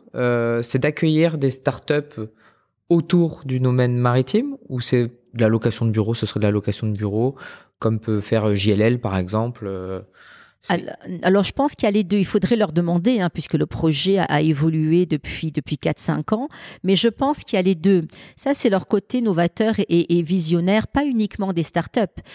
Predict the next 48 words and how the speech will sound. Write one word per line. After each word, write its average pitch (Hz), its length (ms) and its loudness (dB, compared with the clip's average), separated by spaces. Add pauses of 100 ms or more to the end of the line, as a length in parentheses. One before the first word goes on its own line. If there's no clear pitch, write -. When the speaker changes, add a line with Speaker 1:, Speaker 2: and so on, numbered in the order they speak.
(260)
Speaker 2:
Il 175 80 -6
y 214 40 4
a 233 60 2
le 226 120 2
projet 220 500 2
location 208 640 0
de 196 120 2
bureaux. 180 420 2
Venez 226 260 0
vous 233 220 -2
installer 165 400 -2
à 156 60 -2
Mar-, 151 240 -6
à - 40 -6
Marseille, 214 440 -4 (360)
créer 262 280 0
de 214 100 0
la 180 100 0
richesse. - 600 -4 (280)
Vous 185 240 0
avez 240 240 2
de 240 80 2
quoi 226 560 -2
venir, 190 720 0
on 170 100 -2
vous 160 300 -2
accueille 185 480 -2 (320)
dans 220 180 2
les 220 200 4
règles 226 380 0
de 208 100 4
l'art. 156 340 -2 (260)
Je - 140 -2
me 180 100 0
rappelle 247 300 0
à 208 80 4
l'époque, 226 480 0
euh, 175 260 2
euh, 156 880 0
la 143 100 -6
C 214 180 -2
M 208 100 -2
A 220 80 2
C 208 160 -2
G 190 140 0
M 240 120 0
avait 180 160 0
racheté 196 380 -4